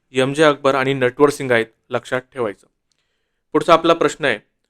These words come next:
Diary of a Home Minister हे पुस्तक कोणाचे? तर Diary of a Home Minister म्हणजे काय रे? कोणतरी गृहमंत्री येणार आहे, मग महाराष्ट्र राज्याचे गृहमंत्री लक्षात आणायचे अनिल देशमुख.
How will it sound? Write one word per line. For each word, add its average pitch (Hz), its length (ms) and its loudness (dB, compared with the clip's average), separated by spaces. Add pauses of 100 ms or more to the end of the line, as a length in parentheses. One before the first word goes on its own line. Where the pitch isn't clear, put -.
(180)
Diary 135 320 2
of 151 240 2
a 151 80 -8
Home 151 160 0
Minister 123 320 -6
हे 131 100 -2
पुस्तक 135 300 -10
कोणाचे? 131 420 -4 (1040)
तर 135 120 4 (680)
Diary 135 220 6
of 156 160 6
a 156 120 6
Home 147 140 2
Minister 147 300 -2
म्हणजे 143 220 0
काय 131 220 2
रे? 110 140 -2 (360)
कोणतरी 131 420 0 (140)
गृहमंत्री 135 500 0
येणार 113 180 0
आहे, 98 100 -8
मग 113 140 -6
महाराष्ट्र 120 500 -2
राज्याचे 135 400 0
गृहमंत्री 139 580 0
लक्षात 123 300 -4
आणायचे 110 360 -6 (380)
अनिल 139 220 4
देशमुख. 110 320 -2